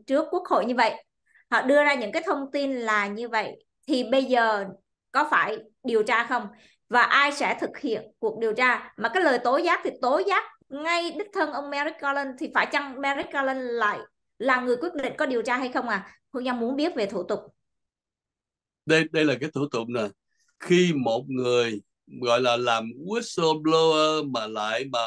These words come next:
Speaker 2: nói với Quốc hội thì cái bổn phận của Quốc hội là phải điều tra, phải lấy cho bằng được cho nó rõ ràng. Rồi Quốc hội muốn mà refer cái case á, thì Quốc hội phải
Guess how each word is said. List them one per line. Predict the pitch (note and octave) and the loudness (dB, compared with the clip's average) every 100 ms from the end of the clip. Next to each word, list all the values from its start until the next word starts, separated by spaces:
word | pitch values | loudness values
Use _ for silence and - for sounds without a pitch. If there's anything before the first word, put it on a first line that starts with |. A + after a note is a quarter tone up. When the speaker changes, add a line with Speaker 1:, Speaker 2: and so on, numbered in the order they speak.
| - _ _ - | -4 _ _ -8
Speaker 2:
nói | E3 F#3 G#3 B3+ A3 | 0 4 4 2 0
với | G#3+ | -2
Quốc | G#3+ A3+ - | -2 -6 -10
hội | - A2 A#2+ C3+ - _ - | -6 -2 0 0 -4 _ -6
thì | A2+ - _ _ - | -6 -8 _ _ 0
cái | G#3+ | 2
bổn | D3+ A#2+ G3 - | 4 2 2 2
phận | - C3 C3 | 0 0 -2
của | D3+ | -2
Quốc | G#3 | -2
hội | - G#2+ A2+ B2+ - _ _ _ _ - | -2 0 0 -2 -6 _ _ _ _ -2
là | A#2+ G#2+ | 0 2
phải | - A#2+ | 2 0
điều | D#3 A#2+ D3+ | 2 -2 0
tra, | C3+ C#3 C3 - | 0 2 2 0
phải | A2 | -4
lấy | C#3+ E3 G#3 | -2 -4 -4
cho | D3+ C3+ | -4 -4
bằng | A2+ G#2+ G#2 | -4 -4 -4
được | G2+ G#2+ | -4 -4
cho | C3 | -2
nó | C#3+ C#3+ | -2 0
rõ | G2+ A2+ | 2 2
ràng. | D#3 A#2 G#2 F#2+ _ _ _ _ | 4 2 0 -4 _ _ _ _
Rồi | B2+ A#2 A2 | 0 0 0
Quốc | G#3 | -2
hội | - A2 A#2 D3 E3+ | -2 -4 -2 -2 0
muốn | G#3 C4 D4+ | 2 2 0
mà | D3+ | -2
refer | A2 A#2 B2+ - D#3+ E3+ E3+ D#3 | -2 -4 -6 -6 -2 0 0 -2
cái | G3+ | -4
case | F3+ F3 D#3+ G3 | -2 -4 -2 -2
á, | F3 - | -2 -4
thì | A#2 A2+ | -6 -2
Quốc | G3 G#3+ | -2 0
hội | A2 A#2 A#2+ | 0 -2 0
phải | A2+ G#2+ | 0 0